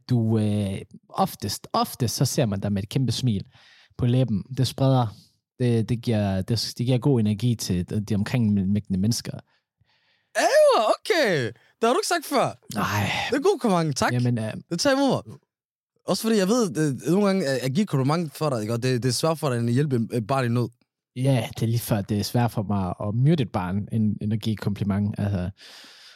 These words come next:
Speaker 1: ja, jeg joker.
Speaker 2: <laughs>
Speaker 1: Øhm, hvad mere? Hvad mere kan vi godt lide ved Ahmed?
Speaker 2: Jeg håber, jeg håber, det er svært for dig at dræbe et barn.
Speaker 1: Ja, det håber jeg satme også for mig selv. <laughs> Ellers, ellers så skal jeg proppes ned i det hul, og så er der noget, der skal fjernes.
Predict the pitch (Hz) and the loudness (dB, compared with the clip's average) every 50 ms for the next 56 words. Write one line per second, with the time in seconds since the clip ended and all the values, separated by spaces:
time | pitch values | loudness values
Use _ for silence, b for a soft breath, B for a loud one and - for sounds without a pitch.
0 | B B B _ _ _ _ _ _ _ _ - 127 110 104 107 107 - 117 117 | B B B _ _ _ _ _ _ _ _ -4 -2 0 0 0 0 0 -2 -2
1 | 107 110 101 101 101 - - _ _ - 131 131 131 131 131 127 123 120 120 120 | -2 -2 -4 -6 -6 -10 -14 _ _ -4 0 2 4 4 4 4 2 2 2 2
2 | 117 113 131 143 147 139 117 98 92 - - - 120 120 131 131 113 - - 117 | 2 2 2 2 4 2 2 0 -4 -8 -6 -4 0 2 2 2 2 0 -2 -4
3 | 107 107 117 110 101 107 120 113 98 90 - - 101 110 - - - 78 - - | -4 -4 -4 -6 -4 -4 -2 -2 -2 -2 -4 -4 -4 -4 -6 -6 -8 -10 -10 -12
4 | - _ _ _ _ - 120 135 165 214 196 202 160 131 151 151 185 220 208 185 | -16 _ _ _ _ 0 2 4 4 4 4 2 2 2 4 4 4 4 4 2
5 | 151 - 160 165 160 - 156 139 127 - - 139 151 147 127 98 123 107 95 - | 0 0 0 -2 0 0 0 -2 -2 -2 0 0 0 0 0 0 -2 -4 -4 -6
6 | - _ - 104 113 113 110 123 - - - - - - 117 110 - 110 110 - | -12 _ -6 -2 -2 0 0 0 0 0 -4 -4 -2 -2 -2 -2 0 -2 -2 -2
7 | - - 98 101 - 107 101 101 110 - _ - _ _ _ _ _ _ _ - | -4 -4 -4 -4 -4 -2 -2 -4 -4 -6 _ -16 _ _ _ _ _ _ _ 0
8 | 156 127 123 - - 220 - - 180 156 - - - - - - - - - 247 | 0 0 0 0 -2 -4 -2 -2 -2 -2 -2 -4 -8 -8 -6 -4 -4 -2 -2 -4
9 | - - - 160 143 147 - 156 151 - 165 151 143 131 120 - 170 165 151 143 | -4 -6 -6 -6 -6 -4 -2 -2 0 2 2 4 4 2 2 2 2 2 4 4
10 | 135 151 151 - - 143 135 139 135 135 127 123 123 117 117 120 - - - 147 | 2 2 0 0 -2 0 2 4 4 4 4 4 2 0 -2 -2 -2 -2 -2 0
11 | 135 123 135 131 - 151 135 127 127 131 139 139 139 131 131 - - - - - | 0 0 0 2 2 2 4 4 4 4 4 4 2 2 0 -4 -6 -6 -4 0
12 | 127 127 135 123 123 120 127 131 135 131 117 - - 120 - 123 120 120 117 101 | 2 2 2 2 2 4 4 4 4 2 0 -2 -2 -4 -2 0 2 2 2 0
13 | - - - | -2 -6 -12